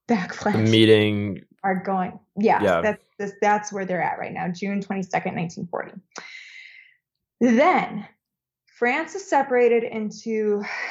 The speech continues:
Speaker 1: kind of, like, a north and south. The north is Nazi-occupied France.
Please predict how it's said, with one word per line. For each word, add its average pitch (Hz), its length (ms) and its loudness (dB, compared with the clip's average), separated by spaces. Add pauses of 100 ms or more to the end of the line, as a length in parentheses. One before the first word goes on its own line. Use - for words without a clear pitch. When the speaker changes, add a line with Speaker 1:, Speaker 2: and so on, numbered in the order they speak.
(160)
Speaker 1:
kind 240 200 2
of, 226 80 0
like, 233 180 2
a 226 60 2
north 208 440 -2
and 196 120 -8
south. - 480 -10 (500)
The 220 80 4
north 277 540 2
is 233 540 4
Nazi-occupied 208 1160 -4 (100)
France. - 540 -14